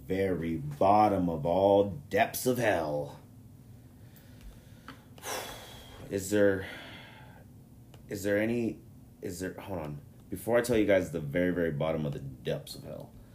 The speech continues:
I need to see if there is a, uh, soundboard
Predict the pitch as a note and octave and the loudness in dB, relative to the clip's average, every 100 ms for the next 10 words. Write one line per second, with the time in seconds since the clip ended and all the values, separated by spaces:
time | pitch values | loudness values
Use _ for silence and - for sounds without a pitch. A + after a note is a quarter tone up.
0 | - - - - F2 F2+ - - - F2+ | -20 -20 -16 -6 -2 -2 -4 -10 -4 -2
1 | D#2+ D2 D#2 D2+ D2+ C#2+ C#2+ C#2 C2+ A1+ | -2 -4 -4 -2 -2 -4 -4 -4 -8 -12
2 | - - - - E2+ F2 G2 F#2 F#2 F#2 | -14 -14 -16 -10 -8 -6 -8 -8 -6 -6
3 | F#2 | -6